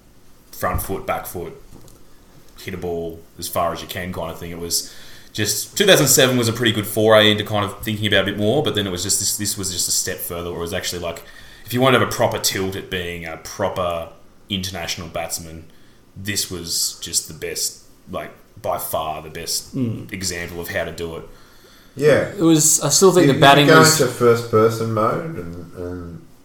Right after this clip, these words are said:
Speaker 3: like
Speaker 1: Yeah, yeah, you would literally, like, and,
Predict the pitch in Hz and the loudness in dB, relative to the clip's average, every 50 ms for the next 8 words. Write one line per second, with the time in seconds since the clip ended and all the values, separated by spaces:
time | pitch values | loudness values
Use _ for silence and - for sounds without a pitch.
0 | - - - - - - - 85 120 123 139 139 110 104 107 - 120 117 113 113 | -20 -20 -20 -20 -20 -14 -8 -2 4 6 6 6 6 4 2 0 0 0 0 2
1 | 113 117 120 117 - - - 113 113 117 117 113 107 101 98 95 98 98 - - | 2 2 2 2 0 -4 -4 -2 0 2 2 4 4 4 4 2 2 0 -2 -6
2 | - - - 131 147 | -10 -4 -2 -2 -2